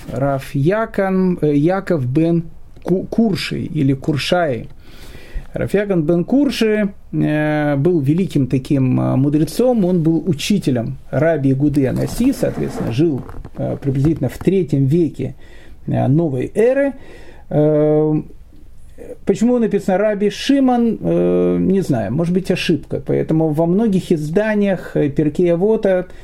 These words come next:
вместо Раби Шимона вы найдете, сказал Рав Яков. Ну, как бы там ни было,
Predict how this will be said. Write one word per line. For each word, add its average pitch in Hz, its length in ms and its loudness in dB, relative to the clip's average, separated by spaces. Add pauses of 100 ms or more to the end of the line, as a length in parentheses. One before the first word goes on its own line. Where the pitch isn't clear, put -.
(160)
вместо 165 380 2
Раби 165 200 2
Шимона 214 640 2
вы 156 160 2
найдете, 165 440 2
сказал 151 420 2
Рав 139 220 0
Яков. 139 440 0
Ну, 214 260 0
как 214 200 0
бы 202 100 2
там 208 200 2
ни 254 80 4
было, 196 360 2